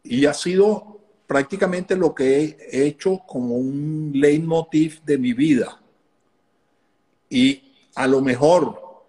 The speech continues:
eh, yo no voy a halagarme yo porque no es mi, mi estilo, pero el haber sido,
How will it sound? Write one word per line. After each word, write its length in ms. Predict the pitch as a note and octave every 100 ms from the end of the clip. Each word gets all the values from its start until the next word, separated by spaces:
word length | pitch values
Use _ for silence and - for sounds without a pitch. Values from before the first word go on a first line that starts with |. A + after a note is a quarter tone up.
| _ _ _ _ _
eh, 640 | A2 A2 A2+ A2+ A2 G#2+ - _ _ _ _ - _ _ _ _ _
yo 300 | - A#2 B2+
no 140 | C3+
voy 240 | C#3+ D3 D#3+
a 220 | D3 C3
halagarme 640 | A2+ G#2 G#2+ C3 D3 D3 B2+
yo 160 | B2+ C3
porque 360 | - - A2
no 280 | G2+ A2 A2+
es 140 | A#2 A#2+ _ -
mi, 640 | A2+ A2 G#2 G2 F#2 - _
mi 240 | G2+ G#2+
estilo, 640 | G2+ - - D#3 B2+ G#2+ - _ _ _ _ _ _ _ _ _ _ -
pero 420 | A#2+ A#2 A#2 A2+ - _ _ _ _ _ _ _
el 180 | A#2+ A#2
haber 480 | A2 A#2+ D3 E3 - _ _ _ _
sido, 880 | - - D#3+ E3+ F3 F3 - _